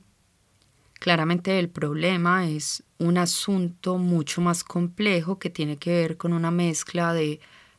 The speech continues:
lo que invita a ser el ambiente, más las reglas que creamos, más cuando estas reglas se vuelven rígidas,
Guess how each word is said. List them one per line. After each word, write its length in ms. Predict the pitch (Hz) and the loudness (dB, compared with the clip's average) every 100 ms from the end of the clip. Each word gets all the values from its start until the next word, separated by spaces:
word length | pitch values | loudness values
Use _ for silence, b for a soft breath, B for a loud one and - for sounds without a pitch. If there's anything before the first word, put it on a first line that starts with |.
| B - | B -2
lo 360 | 170 165 160 - | 2 2 2 -4
que 260 | - 165 160 | -6 -2 0
invita 500 | 160 160 190 190 190 | -2 0 0 0 0
a 40 | |
ser 160 | 180 180 | 0 0
el 120 | 165 | 0
ambiente, 600 | 151 165 247 240 214 202 | -2 -2 0 0 -2 -2
más 220 | 196 170 | 0 0
las 240 | 165 151 151 | 0 -2 -2
reglas 560 | 175 202 175 170 175 | -2 0 0 -2 -2
que 180 | - 165 | -6 -8
creamos, 680 | - 156 196 220 202 202 190 | -6 -2 2 2 0 -2 -2
más 220 | 180 160 | -4 -4
cuando 320 | - 160 160 | -6 -6 -4
estas 340 | 160 - 160 170 | -4 -4 -4 -2
reglas 420 | 180 185 185 180 | 0 2 2 2
se 60 | 160 | 2
vuelven 400 | 156 151 151 165 | 0 0 -2 -2
rígidas, 840 | 214 214 196 208 202 202 202 - | 0 0 0 0 0 0 -2 -6